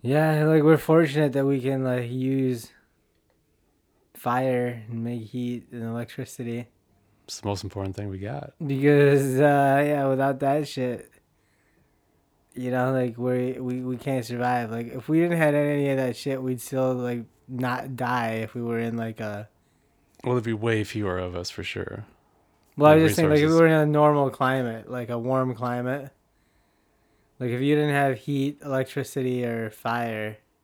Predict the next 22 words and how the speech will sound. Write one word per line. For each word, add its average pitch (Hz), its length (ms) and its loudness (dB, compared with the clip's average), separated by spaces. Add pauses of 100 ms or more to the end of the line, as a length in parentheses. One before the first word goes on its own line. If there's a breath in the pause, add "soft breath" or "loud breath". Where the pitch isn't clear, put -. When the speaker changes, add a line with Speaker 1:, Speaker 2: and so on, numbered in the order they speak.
Speaker 2:
Mm-hmm. 104 400 -4 (1000)
Speaker 1:
like, 120 200 -4
you'd 120 220 -4
probably 131 560 0
be 123 180 -2
able 120 180 -4
to 117 100 -4
survive. 113 760 -8 (1200 soft breath)
Fire 156 360 6
is 139 140 2
tricky. 120 520 -6 (160)
Speaker 2:
Fire 117 220 2
is 113 100 0
tricky, 104 400 -4
but 117 180 -6
you'd 147 180 0
still 139 220 2
need 110 200 -4
fire. 92 480 -4 (120)
Speaker 1:
It's 131 180 -12
probably, 139 340 2
yeah. 120 340 -2